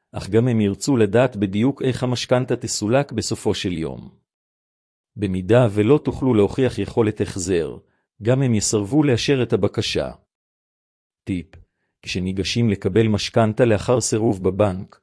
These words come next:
חשוב להסביר כיצד תשלמו את ההלוואה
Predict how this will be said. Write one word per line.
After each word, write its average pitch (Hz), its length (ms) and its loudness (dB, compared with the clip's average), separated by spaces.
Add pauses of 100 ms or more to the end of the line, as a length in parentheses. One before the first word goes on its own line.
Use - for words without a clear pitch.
(320)
חשוב 160 380 0
להסביר 117 460 2
כיצד 127 400 0
תשלמו 120 520 -2
את 127 100 -4
ההלוואה 113 580 2